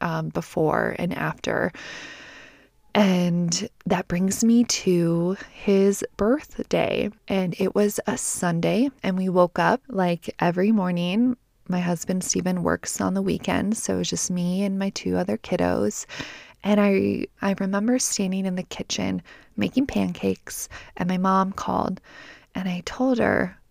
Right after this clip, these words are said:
"You know, I feel different. Something's different about today.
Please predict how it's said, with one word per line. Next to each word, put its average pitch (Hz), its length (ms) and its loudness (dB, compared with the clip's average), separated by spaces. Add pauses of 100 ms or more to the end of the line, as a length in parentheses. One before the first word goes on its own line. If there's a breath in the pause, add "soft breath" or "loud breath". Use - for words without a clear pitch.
(200)
"You - 140 -20
know, 202 320 -8 (160)
I - 220 -2
feel 233 400 -2
different. 208 600 -10 (140)
Something's 254 580 0
different 180 360 -4
about 180 300 -8
today. - 360 -10